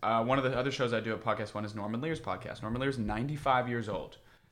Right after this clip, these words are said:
The man is arguably, like, the greatest genius of television in terms of, like,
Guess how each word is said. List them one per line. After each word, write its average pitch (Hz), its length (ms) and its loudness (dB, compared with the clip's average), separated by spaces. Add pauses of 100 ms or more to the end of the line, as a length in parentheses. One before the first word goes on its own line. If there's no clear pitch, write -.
The 120 60 -10
man 147 260 -2
is 135 80 -6
arguably, 135 480 0
like, 110 300 -4
the 113 200 0 (200)
greatest 127 540 -2
genius 117 340 -4
of 107 100 -12
television 101 560 -8
in 101 80 -14
terms 104 260 -14
of, 101 100 -16
like, 90 140 -14